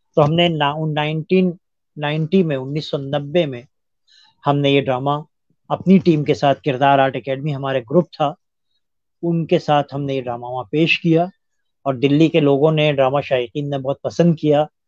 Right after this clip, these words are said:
वहाँ थिएटर के सारे लोग जमा थे, मौजूद थे दिल्ली के, उन लोगों ने हमारी कोशिश को सराहा बहुत ज्यादा और उनको लगा कि कुछ इसमें नयापन है इस ड्रामे में।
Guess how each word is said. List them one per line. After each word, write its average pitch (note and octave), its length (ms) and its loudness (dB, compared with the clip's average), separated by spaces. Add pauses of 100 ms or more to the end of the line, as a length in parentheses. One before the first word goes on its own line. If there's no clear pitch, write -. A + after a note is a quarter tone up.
(240)
वहाँ D#3 120 2
थिएटर D#3+ 380 2
के D3+ 120 0
सारे D#3+ 320 4
लोग F3 180 4
जमा D3 280 2
थे, D#3 180 -8
मौजूद D3 380 -4 (100)
थे C3+ 100 2 (800)
दिल्ली C#3 260 4
के, C#3+ 260 -2 (480)
उन D3+ 120 -2
लोगों D#3+ 240 4
ने E3 260 2
हमारी C#3+ 560 2
कोशिश D3 460 -4
को D#3+ 120 2
सराहा C3+ 560 0 (140)
बहुत C#3 260 -2 (260)
ज्यादा C#3 300 -6 (880)
और C#3+ 120 4
उनको C#3+ 120 2
लगा D#3 320 6
कि G3 100 2
कुछ F#3+ 220 0
इसमें F#3 240 0
नयापन E3 520 4
है C3+ 280 4
इस A#2 180 -8
ड्रामे B2 320 -6
में। C3+ 220 -12